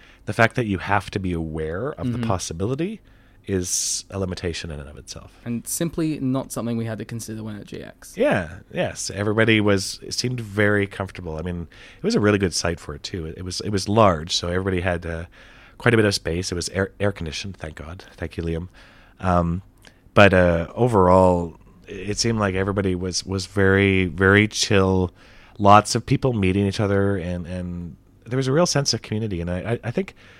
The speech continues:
Speaker 1: while there is an L G B T community, um, I don't think all gay people, especially all young gay people, are part of it or aware of it. So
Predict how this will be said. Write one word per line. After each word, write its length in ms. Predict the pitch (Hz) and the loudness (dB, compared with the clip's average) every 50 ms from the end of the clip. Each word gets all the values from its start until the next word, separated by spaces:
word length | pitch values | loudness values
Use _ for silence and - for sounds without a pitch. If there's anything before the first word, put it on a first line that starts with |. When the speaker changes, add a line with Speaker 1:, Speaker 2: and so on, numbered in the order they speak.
| - - _ - | -20 -20 _ 2
Speaker 1:
while 160 | 120 107 104 | 4 6 6
there 140 | 101 98 87 | 6 6 4
is 240 | 92 98 101 - - | 4 2 2 2 0
an 80 | 107 | -4
L 160 | 85 87 101 101 | -4 -2 -2 -2
G 140 | - 101 | -2 -2
B 120 | 92 101 98 | -4 -4 -4
T 160 | - - 110 | -4 -4 -6
community, 640 | - - - 117 113 113 117 123 123 123 120 120 - _ - | -6 -6 -4 -4 -2 -2 -2 -2 -2 -4 -6 -8 -12 _ -16
um, 200 | - 95 95 95 - - | -14 -14 -14 -14 -14 -12
I 140 | 95 101 104 | -10 -6 -4
don't 220 | 107 117 123 120 | -4 -4 -4 -6
think 540 | - - 117 110 107 - - - - - - _ | -6 -6 -4 -4 -6 -8 -12 -16 -18 -20 -20 _
all 300 | - - 95 104 101 98 | -16 -10 -6 -4 -4 -4
gay 180 | 98 95 90 90 | -2 -2 -4 -4
people, 260 | - - 104 - 110 | -4 -4 -6 -6 -6
especially 280 | 104 - 104 95 - 95 | -6 -6 -6 -6 -4 -4
all 260 | 92 87 82 80 - - - - | -6 -6 -8 -10 -12 -16 -20 -20
young 480 | - - - 85 87 85 87 95 104 113 | -20 -14 -8 -4 -2 -2 0 -2 -2 -4
gay 160 | 110 107 110 | -4 -6 -6
people, 480 | - - 117 117 - 139 131 131 127 85 | -6 -6 -8 -6 -6 -6 -8 -6 -6 -6
are 240 | 82 82 80 80 | -6 -4 -4 -6
part 380 | 80 - - - - 87 90 92 | -8 -10 -12 -4 -2 0 0 2
of 80 | 101 117 | 0 -2
it 100 | 123 110 | -2 -2
or 140 | 85 80 | -2 -2
aware 300 | 76 73 73 80 85 90 | -2 -2 -2 0 0 0
of 100 | 101 117 | 0 0
it. 220 | 123 131 135 - - _ _ - - - - - - - - - - | -2 -4 -6 -8 -12 _ _ -20 -20 -20 -20 -20 -20 -20 -20 -18 -12
So 640 | - - - 101 98 95 95 92 92 90 90 90 | -4 0 4 6 6 6 6 6 4 2 0 -2